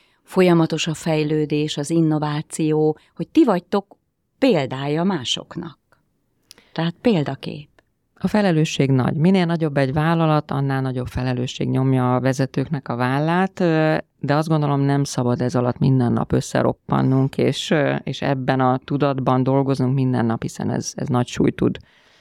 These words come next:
Speaker 2: ö, a lelkünkre tenni. Ö, ezt felelősséggel kell vinnünk, ö,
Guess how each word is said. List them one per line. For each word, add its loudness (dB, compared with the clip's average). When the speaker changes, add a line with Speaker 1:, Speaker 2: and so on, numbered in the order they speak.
Speaker 2:
ö, -4
a -2
lelkünkre 0
tenni. 2
Ö, 2
ezt -4
felelősséggel -2
kell -6
vinnünk, 2
ö, 2